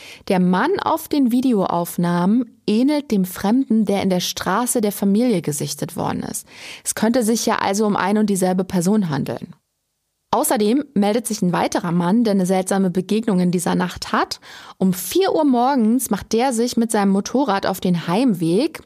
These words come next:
Er kommt gerade von der Arbeit. Auch er sieht einen Mann mit einem Baby auf dem Arm und die Beschreibung passt auf die, die auch die Nachbarn abgegeben haben. Er hat den Mann sogar angesprochen und gefragt, ob er irgendwen anrufen soll. Es sei kalt und das Baby brauche eine Decke,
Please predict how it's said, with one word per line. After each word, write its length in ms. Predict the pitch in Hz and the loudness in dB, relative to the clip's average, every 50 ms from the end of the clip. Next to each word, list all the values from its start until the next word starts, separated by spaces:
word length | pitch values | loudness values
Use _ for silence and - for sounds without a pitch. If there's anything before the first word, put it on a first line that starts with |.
| _ - - | _ -14 -10
Er 60 | 190 | -6
kommt 200 | - 185 185 180 | -2 -2 -2 0
gerade 200 | - 196 190 - | 0 -2 -4 -2
von 80 | - 175 | -2 -2
der 160 | 165 - - | 0 0 0
Arbeit. 340 | - 277 339 381 440 - - - - - - - - - | 0 0 0 0 0 -2 -6 -18 -18 -18 -18 -18 -12 -6
Auch 140 | - 185 - - _ - | -6 -6 -6 -4 _ 0
er 320 | 196 233 269 320 330 - - | 2 2 4 2 2 0 0
sieht 260 | 220 202 233 220 - | 0 0 0 0 0
einen 220 | - 190 180 175 | 0 2 2 2
Mann 360 | 175 170 196 254 302 320 226 | 2 2 2 2 4 4 4
mit 200 | 220 254 247 - | 2 2 2 2
einem 160 | 269 269 254 226 | 2 2 4 4
Baby 300 | 262 294 320 285 190 - | 4 2 2 2 0 0
auf 140 | 160 147 | -2 -4
dem 220 | - - 151 156 - | -4 -2 -2 -2 -2
Arm 320 | 160 160 170 185 240 294 - - - - - - | -2 -2 0 0 0 0 -2 -6 -20 -20 -12 -4
und 160 | - 196 185 | 0 0 0
die 60 | 175 170 | 2 2
Beschreibung 640 | 180 180 - - - 208 190 220 233 233 226 220 | 0 0 -2 -2 0 0 0 2 2 2 0 0
passt 380 | 226 - - 262 269 - - - | -2 -2 -2 -2 -2 -2 -2 -2
auf 140 | 214 - - | -4 -4 -2
die, 160 | - 233 233 | 0 0 2
die 140 | 214 208 - | 2 2 0
auch 100 | 185 - | 0 0
die 100 | - 196 | 0 0
Nachbarn 380 | 190 185 208 - - 190 - | 2 2 0 0 -2 -2 -2
abgegeben 600 | - - - - - 151 151 147 - - 147 147 | -2 -4 -6 -6 -8 -4 -2 -2 -2 -2 -2 -2
haben. 420 | 156 143 131 - - - - - _ _ _ _ _ _ _ _ - | -4 -4 -4 -4 -6 -8 -10 -12 _ _ _ _ _ _ _ _ -2
Er 100 | - 196 | 0 0
hat 120 | 214 214 | 2 2
den 100 | 226 214 | 2 4
Mann 160 | 202 196 202 | 4 4 2
sogar 280 | 185 180 - 156 - - | 2 2 0 -2 -2 -2
angesprochen 760 | - 240 262 220 185 - - - - - 180 170 - 190 196 | 0 0 2 2 0 -2 -4 -4 -2 -2 0 0 0 2 2
und 120 | 175 170 - | 2 2 0
gefragt, 460 | - - - - - 175 180 208 - | -2 -4 -4 -2 -2 0 0 0 -2
ob 100 | 180 - | -2 0
er 140 | 165 - - | 0 0 2
irgendwen 460 | 190 196 196 180 - - 160 160 - | 2 2 2 0 0 0 -2 -2 -2
anrufen 560 | - 160 202 226 190 165 151 - - 175 165 | -2 0 0 0 0 -2 -4 -2 0 0 0
soll. 400 | 147 - 156 165 175 196 220 226 | 0 0 0 0 2 2 2 0
Es 120 | - - - | 0 0 -2
sei 120 | 175 175 | -2 -2
kalt 360 | 170 - - 190 180 190 196 | -4 -4 -2 0 0 2 2
und 100 | 214 196 | 2 0
das 160 | 180 170 - - | 0 0 -2 0
Baby 240 | - 190 180 190 | 0 0 0 2
brauche 320 | 160 175 165 170 185 - 180 | 0 0 0 0 0 0 0
eine 160 | 156 160 151 | -2 0 0
Decke, 420 | 156 190 220 - - 190 208 240 | 0 -2 -2 0 0 0 0 0